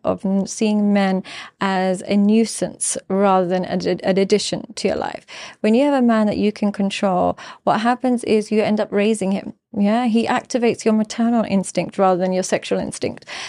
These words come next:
So you end up having to raise him, having to check if he's there and so on and so forth.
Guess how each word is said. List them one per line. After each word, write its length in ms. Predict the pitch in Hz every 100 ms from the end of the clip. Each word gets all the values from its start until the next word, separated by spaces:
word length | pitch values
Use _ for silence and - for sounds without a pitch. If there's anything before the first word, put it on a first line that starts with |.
| -
So 140 | -
you 120 | 233 214
end 220 | 240 262
up 100 | 262
having 220 | 233 220
to 120 | 214 214
raise 380 | 233 233 233 226
him, 220 | 220 220
having 240 | 214 180 190
to 100 | 196
check 280 | - 240 240
if 80 |
he's 220 | 233 220 208
there 380 | 220 220 214
and 140 | 185 190
so 160 | 202
on 60 | 220
and 80 | 220
so 160 | 226
forth. 240 | 220 214